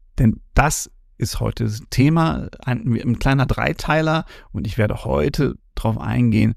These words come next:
warum der Bonus, also Verkäufer, die nur auf Bonus schielen, nicht die besseren Verkäufer sind und warum Studien zeigen, dass purpose-driven Verkaufen, also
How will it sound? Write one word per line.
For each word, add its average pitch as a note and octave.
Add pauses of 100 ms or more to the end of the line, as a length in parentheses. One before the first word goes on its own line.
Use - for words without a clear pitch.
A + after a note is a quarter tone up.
(260)
warum B2+
der G2+
Bonus, C3+
also G#2+
Verkäufer, C#3
die G#2
nur A#2
auf A2+
Bonus C3
schielen, B2+ (360)
nicht B2+
die D3
besseren B2
Verkäufer B2
sind A#2
und G#2+
warum A2
Studien A#2
zeigen, A2 (480)
dass - (840)
purpose-driven A2+ (1080)
Verkaufen, A#2+
also G#2+